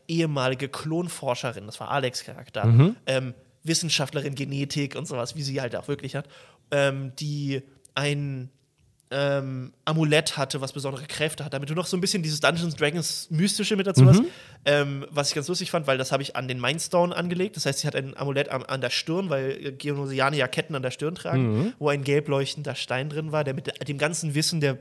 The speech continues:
Speaker 1: äh, äh, der Galaxis gefüllt ist. Ähm, und ich wollte ihr dann halt immer erlauben, dass sie halt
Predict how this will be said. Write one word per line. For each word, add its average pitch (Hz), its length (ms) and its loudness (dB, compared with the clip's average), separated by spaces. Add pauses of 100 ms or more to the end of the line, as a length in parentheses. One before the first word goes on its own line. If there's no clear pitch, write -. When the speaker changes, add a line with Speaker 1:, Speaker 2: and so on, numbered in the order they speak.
Speaker 1:
äh, 135 540 0
äh, 131 60 -4 (200)
der 135 120 0
Galaxis 139 480 0
gefüllt 127 420 -6
ist. - 240 -8 (600)
Ähm, 135 400 -2
und 139 340 -4 (180)
ich 139 140 -4
wollte 156 220 4
ihr 165 80 2
dann 151 120 2
halt 139 120 2
immer 151 160 2
erlauben, 131 420 4
dass 123 220 0
sie 131 180 -6
halt 123 380 -4